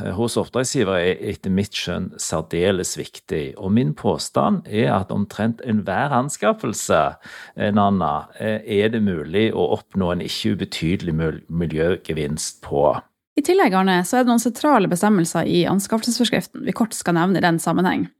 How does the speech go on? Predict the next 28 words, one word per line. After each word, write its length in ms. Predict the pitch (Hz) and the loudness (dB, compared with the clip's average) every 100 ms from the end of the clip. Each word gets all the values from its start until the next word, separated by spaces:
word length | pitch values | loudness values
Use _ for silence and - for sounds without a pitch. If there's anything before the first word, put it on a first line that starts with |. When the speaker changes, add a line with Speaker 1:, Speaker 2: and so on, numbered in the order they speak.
| - | -8
Speaker 2:
som 140 | 190 | -2
kan 80 | 190 | 4
være 160 | 202 208 | 4 4
nyttig 240 | - - | 2 0
å 80 | - | 2
kjenne 200 | 160 143 | 2 2
til, 280 | - - - - | 2 0 -4 2
hvor 80 | 262 | 4
det 60 | |
for 160 | 269 269 | 6 4
øvrig 100 | 214 | 4
finnes 240 | 208 214 - | 4 2 2
tilsvarende 580 | 226 269 - 185 165 - | 0 0 2 4 4 0
bestemmelser 480 | 180 180 170 160 | 2 2 2 -2
i 140 | 156 220 | 0 0
forsyningsforskriften. 960 | 220 214 165 165 - - 175 - 110 - _ _ | 0 0 4 2 2 -2 -2 -2 -8 -14 _ _
Speaker 1:
Ja, 460 | 107 78 80 80 - - | 0 2 2 0 -4 -10
eh, 380 | 120 117 120 120 117 - _ _ | 0 2 4 4 0 -6 _ _
det 140 | - 110 | -10 -6
følger 320 | 110 113 135 | -4 0 2
av 80 | 110 | 2
paragraf 400 | 104 101 101 101 | 2 0 0 0
femten 320 | 90 78 - | -4 -4 -6
en 460 | 90 104 135 220 233 - - | -4 0 2 2 0 -2 -10
at 240 | 110 107 104 | -4 -2 -2
oppdragsgiver, 720 | 92 101 - 101 95 92 98 110 | -4 -4 -2 -2 0 0 -2 -4
n-, 160 | 101 - | -6 -2
når, 400 | 101 98 - - | 0 0 -2 -6